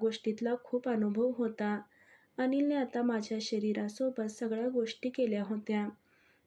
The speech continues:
आता तो माझ्या शरीराकडे ढुंकूनही बघत नव्हता. अनिल तसा उठला, तसा तो बाथरूममधून बाहेर आला. तो जाऊन सोफ्यावरती बसला. मला पण त्याच्या या अशा गोष्टीची गरज होती,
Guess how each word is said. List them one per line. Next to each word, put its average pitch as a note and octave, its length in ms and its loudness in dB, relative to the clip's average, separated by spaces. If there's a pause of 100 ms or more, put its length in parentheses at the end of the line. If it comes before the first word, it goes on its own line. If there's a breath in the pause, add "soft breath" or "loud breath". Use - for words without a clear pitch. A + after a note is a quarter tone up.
(160)
आता G#3+ 240 -2 (100)
तो B3 200 4
माझ्या A3 380 0
शरीराकडे A3 720 0
ढुंकूनही G#3+ 720 0
बघत G#3+ 400 -2
नव्हता. G#3+ 440 0 (580)
अनिल G#3+ 320 2
तसा A3 280 -2
उठला, A3 460 2 (140)
तसा B3+ 300 0
तो C4+ 180 0
बाथरूममधून G#3+ 760 0
बाहेर G#3+ 360 0
आला. G#3+ 320 2 (560)
तो C#4+ 100 2
जाऊन B3+ 340 2
सोफ्यावरती A3 800 -2
बसला. G#3 500 -2 (120)
मला G#3 320 0
पण A3 300 -4
त्याच्या A3 580 -2
या A#3 280 0
अशा G#3+ 340 -4
गोष्टीची A#3+ 580 -2
गरज G#3 340 -2
होती, G#3 440 0